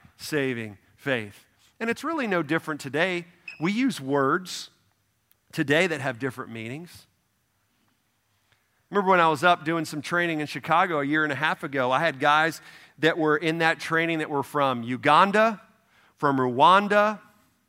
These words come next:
from South America, from Central America, from Canada, sometimes as a foreign country, all different, all over the world.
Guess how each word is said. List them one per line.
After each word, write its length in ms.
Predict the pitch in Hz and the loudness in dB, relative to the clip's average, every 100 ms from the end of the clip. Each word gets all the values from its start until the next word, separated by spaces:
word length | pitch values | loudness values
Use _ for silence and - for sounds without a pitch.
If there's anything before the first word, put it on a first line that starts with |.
| _ _ - | _ _ -8
from 120 | 143 | -8
South 340 | - 165 143 | 2 2 2
America, 720 | 139 127 175 202 214 208 208 | -2 0 4 6 4 2 0
from 220 | 202 139 127 | 0 -6 -8
Central 560 | - 202 208 - 202 | 0 0 0 0 0
America, 720 | 190 196 202 202 202 196 202 - _ _ _ _ _ _ _ _ _ _ _ _ _ _ _ _ _ | 0 0 0 2 2 2 0 -10 _ _ _ _ _ _ _ _ _ _ _ _ _ _ _ _ _
from 160 | 135 | -16
Canada, 760 | 117 185 185 196 202 208 214 190 - _ _ _ _ _ _ _ _ _ _ _ _ _ _ _ | -6 0 2 4 6 6 4 -2 -18 _ _ _ _ _ _ _ _ _ _ _ _ _ _ _
sometimes 480 | - 160 160 147 120 | -6 -4 2 0 0
as 80 | 120 | -10
a 60 | |
foreign 340 | 117 147 135 123 | -8 -4 -4 0
country, 480 | 143 135 170 185 170 _ _ _ _ _ _ _ _ _ - | -2 0 -2 -2 -6 _ _ _ _ _ _ _ _ _ 6
all 160 | 202 | 10
different, 340 | 247 226 226 208 | 10 8 6 8
all 240 | 240 285 | 10 12
over 140 | 277 247 | 12 10
the 80 | |
world. 380 | 208 190 151 120 | 8 8 8 2